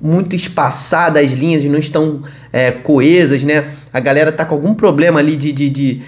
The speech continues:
de coesão mesmo, né? O time não consegue se comunicar bem.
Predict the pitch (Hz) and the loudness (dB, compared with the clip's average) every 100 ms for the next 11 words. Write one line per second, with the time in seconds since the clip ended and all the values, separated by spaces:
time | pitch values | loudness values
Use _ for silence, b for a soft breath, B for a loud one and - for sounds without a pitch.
0 | B B - 165 - 208 403 147 175 202 | B B -8 -6 0 2 4 4 2 2
1 | 165 180 143 151 151 156 175 180 165 165 | 2 2 2 2 0 -2 -4 -2 -4 0
2 | 180 180 - 170 160 160 139 143 175 180 | -2 -2 -2 0 0 0 0 0 0 -2